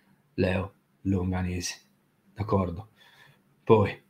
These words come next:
stavamo parlando, de-, qua siamo nel millenovecentotrentatré. Signori, nel millenovecentotrentatré cambia, cambiano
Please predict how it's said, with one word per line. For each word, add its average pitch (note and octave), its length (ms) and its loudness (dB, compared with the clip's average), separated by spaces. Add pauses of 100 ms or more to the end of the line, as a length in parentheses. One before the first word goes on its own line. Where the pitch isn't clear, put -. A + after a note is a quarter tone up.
(220)
stavamo G#2+ 380 2
parlando, A2 880 4
de-, G#2 100 -2
qua A2+ 180 2
siamo A2+ 240 0
nel G#2+ 160 4
millenovecentotrentatré. G#2 1300 0 (580)
Signori, G2+ 540 0 (260)
nel G#2+ 200 2
millenovecentotrentatré G2+ 1300 0 (1300)
cambia, F#2+ 540 0 (840)
cambiano F#2+ 560 2